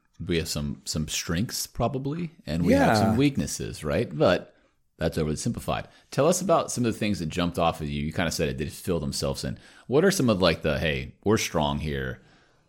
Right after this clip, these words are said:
Speaker 1: and things look good here, and we even could, like, switch some guys around and still be good here"? What does it look like on the Too Deep for those positions?
Speaker 2: Well, I think in the secondary feels like the strongest corner and safety.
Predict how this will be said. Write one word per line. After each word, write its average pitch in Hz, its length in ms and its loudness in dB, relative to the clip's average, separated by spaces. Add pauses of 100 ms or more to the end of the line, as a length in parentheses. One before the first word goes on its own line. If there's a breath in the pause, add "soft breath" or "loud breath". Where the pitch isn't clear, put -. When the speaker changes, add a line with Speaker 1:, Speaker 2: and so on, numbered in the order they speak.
Speaker 1:
and 80 260 0
things 101 260 4
look 80 160 2
good 80 180 -2
here, 78 200 -2
and 76 240 -6
we 101 120 6
even 87 380 4
could, 76 200 -4
like, - 320 -4 (180)
switch - 340 0
some 78 140 -2
guys 69 240 -4
around 67 480 -2
and - 100 -6
still - 220 -4
be 67 140 -6
good 67 180 -6
here"? 65 220 -6
What 92 160 2
does 98 120 0
it 82 80 -2
look 85 240 -2
like 78 200 -2
on 71 80 -4
the 65 80 -4
Too 76 240 -4
Deep 64 200 -6
for 64 120 -14
those 64 180 -6
positions? - 560 -12
Speaker 2:
Well, 117 120 4
I 113 40 6
think 175 160 6
in 165 60 8
the 110 80 6
secondary 101 480 4
feels 92 260 0
like 87 140 -4
the 85 60 -6
strongest 82 400 -4
corner 95 280 0
and 80 80 -2
safety. 82 400 -4